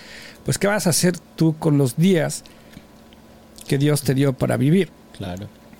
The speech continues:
Speaker 1: ¿Y cómo vas a vivir esos días que te quedan? Porque no puedes volver al pasado. Todavía no, no, no inventamos la máquina del pasado, aunque queremos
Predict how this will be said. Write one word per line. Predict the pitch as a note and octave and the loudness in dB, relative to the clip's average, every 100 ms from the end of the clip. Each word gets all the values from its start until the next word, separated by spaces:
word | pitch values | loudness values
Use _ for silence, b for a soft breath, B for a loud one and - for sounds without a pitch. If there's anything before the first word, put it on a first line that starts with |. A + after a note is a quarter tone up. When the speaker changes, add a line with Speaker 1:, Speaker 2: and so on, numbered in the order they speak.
| - | -4
Speaker 1:
¿Y | C#3 | -4
cómo | - E3+ E3+ D3+ | 0 2 2 2
vas | C#3 C3+ - | 0 -2 -4
a | - | -6
vivir | A2+ A2 A#2+ - | -4 0 -2 -2
esos | B2 C#3 A#2+ | -2 -2 0
días | A#2+ B2 - | 0 0 -2
que | - | -6
te | - G#2 | -6 -4
quedan? | - C#3 G#2+ F#2 - | -2 -2 -2 -8 -4
Porque | B2+ A#2+ - B2+ A#2+ B B B B B B B - - - - | -4 -4 -2 -2 -2 B B B B B B B -20 -20 -20 -6
no | D3+ C#3+ E3 E3+ | 0 4 2 2
puedes | F3 F#3 E3+ | 2 2 2
volver | D3 C#3+ C#3 | 2 0 0
al | B2 | -2
pasado. | A#2 - A2+ A#2+ C#3+ - - - C3 - | -2 -2 0 -2 -4 -10 -8 -2 -2 0
Todavía | E3 D#3+ E3 | 0 2 2
no, | D#3 C#3+ C3+ | 0 0 0
no, | C3 D3 | 2 2
no | C#3+ | 2
inventamos | D3 C#3+ B2+ C#3+ B2+ | 2 2 2 0 2
la | |
máquina | A#2+ A#2 - C3 | 0 0 -2 -2
del | A2+ | -2
pasado, | A2+ - A#2 A2+ C#3 D3+ | -4 -4 -2 -4 -6 -2
aunque | B2+ - | -2 -2
queremos | B2 C3+ C#3 C#3+ - | -4 0 2 2 0